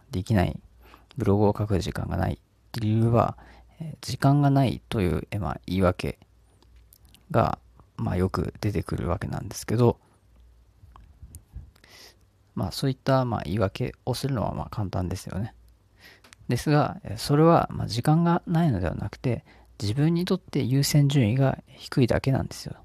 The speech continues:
つまり、人が使える時間は、まあ、稼ぎまくってる人、全く稼げてない人。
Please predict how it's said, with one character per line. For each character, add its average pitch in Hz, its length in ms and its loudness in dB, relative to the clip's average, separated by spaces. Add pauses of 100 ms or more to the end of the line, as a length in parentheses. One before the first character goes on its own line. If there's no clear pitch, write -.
(880)
つ - 120 -2
ま 127 120 6
り、 131 200 4 (120)
人 - 260 2
が 165 280 4
使 - 260 2
え 139 40 6
る 139 140 6
時 147 120 0
間 139 160 2
は、 - 200 0 (180)
ま 107 140 -6
あ、 - 40 -8
稼 - 400 -2
ぎ 151 80 4
ま 147 120 6
く - 100 -4
っ - 40 -20
て - 160 -4
る - 80 -4
人、 - 300 -14 (840)
全 120 140 0
く 135 260 0
稼 139 300 -6
げ 123 80 -2
て - 120 -8
な - 140 -6
い - 40 -6
人。 - 200 -14